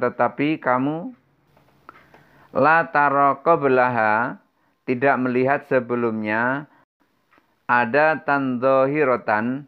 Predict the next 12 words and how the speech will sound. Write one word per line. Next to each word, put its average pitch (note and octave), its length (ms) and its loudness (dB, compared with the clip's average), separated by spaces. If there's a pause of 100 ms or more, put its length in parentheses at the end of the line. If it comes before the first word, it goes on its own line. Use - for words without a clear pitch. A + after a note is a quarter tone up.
(360)
alat A#2+ 400 0 (320)
yang B2 480 0
nampak, C3+ 640 -2 (480)
min E3 320 4
adawatin C#3 800 0
nasbil C3+ 480 -4
ma'rufati, B2 960 -4 (400)
dari A#2 400 0
alat-alat B2 720 0
yang B2 240 0
menasabkan A#2+ 800 -2
yang A2+ 160 -2